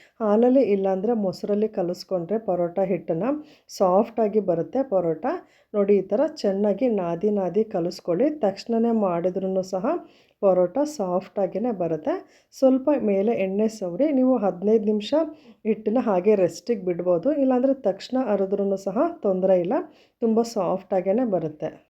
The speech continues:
ಸ್ವಲ್ಪ ಹಿಟ್ಟನ್ನು ತೊಗೊಂಡು ನಾ ಇಲ್ಲಿ ಗೋಧಿ ಹಿಟ್ಟಿನಲ್ಲೇ ಲಟ್ಟಿಸ್ಕೊಳ್ತಾ ಇದ್ದೀನಿ. ಗೋಧಿ ಹಿಟ್ಟನ್ನು ಹಾಕ್ಕೊಂಡು ಈ ಥರ ಲಟ್ಟಿಸ್ಕೊಳ್ಳಿ. ಇಲ್ಲೊಂದು ಟಿಪ್ಸ್ ಹೇಳ್ತಾ ಇದ್ದೀನಿ, ನಿಮಗೆ ಪರ್ಫೆಕ್ಟ್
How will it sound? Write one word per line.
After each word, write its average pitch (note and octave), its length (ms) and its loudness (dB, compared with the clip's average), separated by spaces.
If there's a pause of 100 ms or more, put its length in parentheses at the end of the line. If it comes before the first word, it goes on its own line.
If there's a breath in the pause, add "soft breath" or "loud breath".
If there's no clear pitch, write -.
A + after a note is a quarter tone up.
(260)
ಸ್ವಲ್ಪ B3 500 0
ಹಿಟ್ಟನ್ನು G3+ 460 0
ತೊಗೊಂಡು F3+ 460 -2 (100)
ನಾ A#3+ 120 0
ಇಲ್ಲಿ G#3 260 2
ಗೋಧಿ F#3+ 360 0
ಹಿಟ್ಟಿನಲ್ಲೇ G#3+ 580 2
ಲಟ್ಟಿಸ್ಕೊಳ್ತಾ F3 840 -4
ಇದ್ದೀನಿ. E3 380 -2 (560 soft breath)
ಗೋಧಿ G3 340 2
ಹಿಟ್ಟನ್ನು G#3 400 0
ಹಾಕ್ಕೊಂಡು G3 560 -2
ಈ A3 80 0
ಥರ G3 240 -4
ಲಟ್ಟಿಸ್ಕೊಳ್ಳಿ. F#3+ 720 -2 (380 loud breath)
ಇಲ್ಲೊಂದು B3+ 380 4
ಟಿಪ್ಸ್ G#3 420 -4
ಹೇಳ್ತಾ G3 400 -2
ಇದ್ದೀನಿ, F3 340 -2 (120)
ನಿಮಗೆ A#3+ 460 2
ಪರ್ಫೆಕ್ಟ್ B3 560 -2